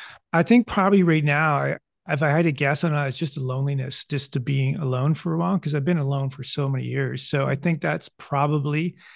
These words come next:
and then death has a funny way of kind of realizing that, yeah, it kind of sucks if you're gonna be alone to die alone. And I, that was kind of one of the things I was thinking about,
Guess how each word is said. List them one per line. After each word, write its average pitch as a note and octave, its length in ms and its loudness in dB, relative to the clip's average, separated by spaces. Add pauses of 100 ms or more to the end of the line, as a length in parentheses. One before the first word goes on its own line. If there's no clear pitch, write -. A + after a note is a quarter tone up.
(300)
and D#3+ 180 2
then D#3+ 320 0 (140)
death F#3 260 -2
has F3+ 180 0
a C#3 60 -2
funny D3 440 -2
way B2+ 400 -4
of B2 260 -8
kind C#3 260 2
of C3+ 80 2
realizing C3 640 2
that, B2+ 240 -6 (640)
yeah, E3 320 4
it E3 180 0
kind G3+ 180 0
of - 80 2
sucks - 400 -2
if D3 200 -6
you're D3 120 -2
gonna D3 200 0
be C#3 180 -2
alone C#3 480 -2
to C#3 100 -4
die C#3 240 -4
alone. B2+ 500 -8 (220)
And C#3+ 160 2
I, C#3 140 2
that F3 280 2
was D#3 200 0
kind D3+ 200 -2
of D3 60 0
one D3+ 120 2
of C#3+ 60 0
the C3+ 60 -2
things C#3 320 -2
I C3 100 -2
was C3 240 -4
thinking D3 260 -2
about, A#2+ 380 -6